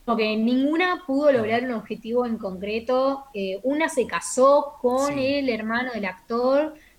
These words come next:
Speaker 1: la otra no pudo lograr lo del arte. ¿Viste? Es como
Speaker 2: Ujú. Claro, sí, como que no. Sí,
Speaker 1: Sí,
Speaker 2: tenés
Speaker 1: medio
Speaker 2: razón.
Speaker 1: machista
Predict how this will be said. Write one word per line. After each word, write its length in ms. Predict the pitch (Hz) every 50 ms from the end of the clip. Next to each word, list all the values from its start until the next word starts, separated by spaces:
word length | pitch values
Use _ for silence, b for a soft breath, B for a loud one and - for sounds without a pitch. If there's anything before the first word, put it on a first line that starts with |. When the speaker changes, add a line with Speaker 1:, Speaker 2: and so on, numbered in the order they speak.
| _ _ _ -
Speaker 1:
la 120 | 220 233
otra 300 | 247 269 262 294 277 254
no 240 | 233 226 240 254 247 -
pudo 220 | 277 277 277 269
lograr 340 | 254 220 214 220 226 233 233
lo 120 | 254 254 226
del 200 | 202 196 196 202
arte. 760 | 214 226 240 262 247 - - - 285 285 285 285 277 269 240
¿Viste? 240 | 233 254 - - -
Es 60 | -
como 540 | - 330 302 285 254 220 214 208 202 190 196
Speaker 2:
Ujú. 240 | 190 190 185 180 - _ _ - - _ _
Claro, 360 | - 151 147 139 123 120 113
sí, 240 | - - - 127 113
como 220 | - 117 113 113 110
que 100 | 117 113
no. 480 | 120 123 127 127 123 123 120 117 117 - _ _ _ _ _ _ _ _ _ _ _ _ _ _ _ _ _ _ _ _ _ -
Sí, 180 | - - 269
Speaker 1:
Sí, 20 | -
Speaker 2:
tenés 280 | 240 240 269 151 156
Speaker 1:
medio 320 | 247 240 240 240 277 285 262
Speaker 2:
razón. 20 |
Speaker 1:
machista 480 | 247 226 220 - 240 226 233 - -